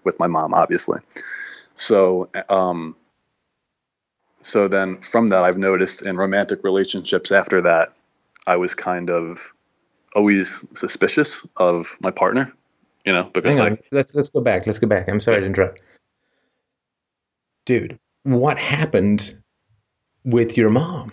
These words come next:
Speaker 1: Right, right. The resolution.
Speaker 2: When
Speaker 1: Okay.
Speaker 2: this came up.
Speaker 1: Right. Sorry, I totally glossed over that. Um, okay, so I, I presented her with it,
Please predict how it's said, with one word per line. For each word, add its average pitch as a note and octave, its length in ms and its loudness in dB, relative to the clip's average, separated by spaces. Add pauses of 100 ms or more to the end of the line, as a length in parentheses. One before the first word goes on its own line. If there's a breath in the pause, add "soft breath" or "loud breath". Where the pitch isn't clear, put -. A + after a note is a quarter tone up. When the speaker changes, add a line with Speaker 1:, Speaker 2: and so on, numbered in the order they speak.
Speaker 1:
Right, A#2+ 260 4
right. G#2 220 0
The G#2 60 -8
resolution. G#2 460 -6
Speaker 2:
When G#2+ 120 2
Speaker 1:
Okay. A2 100 4
Speaker 2:
this - 120 2
came G#2+ 240 0
up. F2+ 220 -6
Speaker 1:
Right. G2 160 2
Sorry, E2+ 220 -2
I F#2 40 -10
totally G2 280 0
glossed F#2 280 -2
over E2+ 180 -4
that. F2+ 160 -6 (420 loud breath)
Um, G2 540 0 (360)
okay, G2+ 240 -2
so F#2 340 0
I, F#2+ 160 0 (160)
I G2+ 80 -2
presented A2 360 0
her F#2 260 2
with F#2 200 0
it, F2+ 180 4